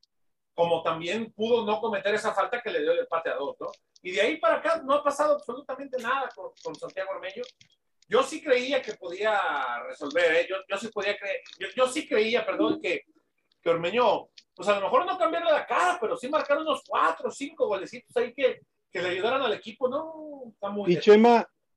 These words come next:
Speaker 2: y Chema, ¿tú qué piensas, por ejemplo, que los tradicionalistas que creen, pues, que jugadores que juegan para otra selección que no es la mexicana, pero que son mexicanos, y que aún ahora,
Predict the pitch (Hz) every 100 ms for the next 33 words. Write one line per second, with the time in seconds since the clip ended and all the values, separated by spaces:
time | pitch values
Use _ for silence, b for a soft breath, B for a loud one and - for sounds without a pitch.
0 | _ _ - 175 214 226 233 233 247 240
1 | 233 233 220 - 208 202 - _ 175 160
2 | 190 185 196 208 - 311 - _ _ -
3 | 165 165 160 156 151 151 165 156 151 160
4 | 151 156 202 180 - 175 170 - 156 139
5 | 160 170 175 170 160 160 - 160 151 147
6 | 147 165 175 - _ _ _ _ - 139
7 | 165 175 180 175 160 160 165 175 170 147
8 | - 170 165 156 156 165 165 160 - -
9 | 165 160 156 139 127 - - 156 160 156
10 | 143 170 156 131 - _ _ _ _ 139
11 | 123 156 151 180 247 262 - 156 165 226
12 | 226